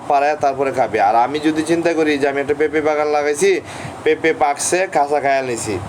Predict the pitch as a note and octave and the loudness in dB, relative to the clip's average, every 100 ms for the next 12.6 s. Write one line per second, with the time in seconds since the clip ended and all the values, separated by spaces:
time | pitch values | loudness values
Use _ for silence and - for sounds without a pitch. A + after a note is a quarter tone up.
0 | - A#2 C3 C#3 C3+ C3 C#3+ C3+ A2+ A2 | -8 -2 0 0 0 0 0 0 -2 -4
1 | G#2 F#2 C3+ - D#3+ D#3+ E3 F3+ E3 D3 | -6 -8 -4 0 2 2 2 0 0 0
2 | C3+ A2+ G2+ A2+ B2 C#3+ D#3 C#3+ D3 D#3 | 0 0 0 0 -2 0 0 0 0 -2
3 | C#3+ - C3+ D#3+ D#3+ E3+ E3 D3+ D#3 C3+ | -2 -2 0 0 0 0 -2 0 0 0
4 | C3 - - - C3 C#3 D3+ C#3+ C3+ D#3+ | -6 -12 -10 -4 -2 0 0 0 0 0
5 | D3+ D#3 D#3+ D#3 D#3 D3+ C#3 C3+ A#2+ G#2 | 0 2 4 4 0 -2 0 0 0 -2
6 | F#2 C3 D#3+ D#3 B2+ G#2 - - - - | -2 0 0 0 0 -4 -6 -14 -14 -14
7 | - - D3+ D3+ D3+ D#3+ D#3+ D#3+ D#3 E3+ | -14 -6 0 2 2 2 0 0 2 2
8 | F3 D3+ D#3 D#3 D#3 C#3+ C#3+ C3 B2 C3+ | 2 2 2 2 0 0 0 0 0 0
9 | D3 C#3+ B2 G#2+ - - - - - D3 | 2 0 0 -2 -4 -14 -14 -16 -4 -2
10 | D3+ E3 D#3+ E3+ C3+ C3 F3 E3+ E3 E3 | 0 0 0 0 0 0 0 2 0 0
11 | D#3+ D#3+ D3+ C3+ B2+ C#3 B2+ C3 C3+ - | 0 0 0 0 0 0 0 0 0 0
12 | F3 E3 E3+ D#3 D#3 D#3 | 0 0 0 2 2 2